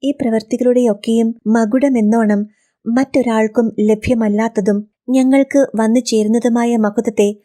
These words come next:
ആസ്വദിക്കുകയും ചെയ്യും. ഇപ്പറഞ്ഞ കാര്യങ്ങളൊക്കെയും പരിശുദ്ധ കന്യകാ മറിയവും വിശുദ്ധ യോസേപ്പും ഒപ്പം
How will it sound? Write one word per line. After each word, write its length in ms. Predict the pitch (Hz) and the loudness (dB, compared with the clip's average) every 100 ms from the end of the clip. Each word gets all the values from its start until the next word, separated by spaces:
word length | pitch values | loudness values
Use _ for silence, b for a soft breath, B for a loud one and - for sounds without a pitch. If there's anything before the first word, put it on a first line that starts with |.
| b 214 | b -6
ആസ്വദിക്കുകയും 760 | 220 - 226 240 254 240 240 | -4 -2 -4 -4 -4 0 0
ചെയ്യും. 480 | 226 196 180 180 185 _ _ _ _ _ _ _ | 0 -2 0 -2 -4 _ _ _ _ _ _ _
ഇപ്പറഞ്ഞ 500 | 285 285 302 247 240 | -6 -4 -2 0 0
കാര്യങ്ങളൊക്കെയും 1040 | 262 254 226 226 233 233 208 214 208 208 208 - | 0 0 -2 0 0 0 -2 -2 -2 0 -4 -6
പരിശുദ്ധ 360 | 254 247 262 262 | -4 -2 -2 -2
കന്യകാ 460 | - 220 226 240 | 0 0 0 0
മറിയവും 540 | 233 214 208 208 208 208 - _ _ - | 0 0 0 0 0 -2 -10 _ _ -8
വിശുദ്ധ 260 | 226 269 | -6 0
യോസേപ്പും 600 | 285 233 214 - 214 214 208 - | 0 2 0 -2 -2 0 -2 -4
ഒപ്പം 360 | 220 247 247 | -4 -2 -4